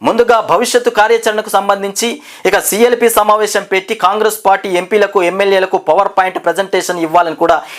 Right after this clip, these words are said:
నిర్ణయించినట్టు మొత్తానికి సమాచారం వెలుగులోకి వచ్చింది. ఇకపోతే చంద్రబాబుతో చర్చలకు ఆహ్వానం,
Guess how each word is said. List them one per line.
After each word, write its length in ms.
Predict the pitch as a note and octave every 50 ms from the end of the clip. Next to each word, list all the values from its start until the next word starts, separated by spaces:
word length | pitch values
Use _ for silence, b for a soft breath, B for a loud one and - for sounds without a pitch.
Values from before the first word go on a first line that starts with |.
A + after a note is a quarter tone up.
| B B
నిర్ణయించినట్టు 720 | A2 C#3 E3 F#3 G#3 A3+ A3 G3+ F#3 - F3+ E3 D#3+ - G#3+
మొత్తానికి 460 | E3 D#3+ D#3+ - E3+ D#3+ D#3 - F#3+
సమాచారం 600 | - D#3 C#3+ D#3 D3+ D3 - C#3+ C3 C#3+ C#3 B2 - B B B B B B
వెలుగులోకి 400 | B2+ C3+ D#3+ E3+ F3 E3 D#3 -
వచ్చింది. 260 | C#3 C3 - D#3+ G3 B3
ఇకపోతే 460 | G#3+ G3 F3+ G#3+ A3+ A3 F3+ C#3 - -
చంద్రబాబుతో 540 | F#3 A3 A#3+ A#3+ A3 A3 G#3 F#3+ G3+ - A#3+
చర్చలకు 520 | A3+ - F#3 F3+ F3+ - G3+ G#3 G#3 F#3+ D#3+
ఆహ్వానం, 460 | D3+ D#3 E3 - F3+ F3+ D3 G#2+